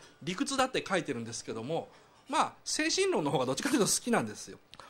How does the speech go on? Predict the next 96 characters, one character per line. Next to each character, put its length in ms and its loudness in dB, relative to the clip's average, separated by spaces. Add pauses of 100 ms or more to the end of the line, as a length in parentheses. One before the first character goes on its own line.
(120)
僕 260 8
に 80 8
よ 100 8
る 80 8
オ 80 8
タ 140 4
ク 80 0
の 100 2
定 180 4
義 120 -4
っ 20 -10
て 180 -14
い 100 -4
う 60 -4
の 140 -8
は、 180 -4 (440)
漫 280 2
画 100 4
や 160 6
ア 60 4
ニ 120 2
メ 100 0
や 160 -2
ゲ 180 2
ー 40 -2
ム 80 0
が 100 2
好 120 0
き 120 -2
な 80 2
こ 100 -6
と 100 0
っ 60 -6
て 60 -14
い 40 -8
う 20 -10
の 60 -10
は 100 -12
た 140 0
だ 120 2
単 240 -2
に 140 -6 (280)
表 140 4
面 220 4
層 180 0
に 60 -2
過 160 -6
ぎ 100 -6
な 100 -2
い 60 -8
ん 20 -14
で 100 -14
す 120 -12
ね。 160 -10 (760)
だ 160 6
か 0 -
ら 60 -8 (160)
ミ 100 4
リ 100 4
タ 140 2
リ 100 0
ー 20 0
が 100 -4
好 60 -6
き 160 -8
と 60 -8
か 80 -2
モ 120 0
デ 80 4
ル 100 0
ガ 80 2
ン 60 -4
が 60 -8
好 140 -8
き 120 -10
っ 20 -12
て 180 -12
い 180 -6
う 40 -6
の 120 -6
を 180 -4 (200)
僕 220 0
は 80 6
全 220 2
部 60 0
オ 120 -2
タ 120 0
ク 100 -8
だ 120 2
と 140 -6
思 180 -2
っ 60 -6 (100)
た 120 -6
理 200 -10
由 160 -2 (840)
は、 300 2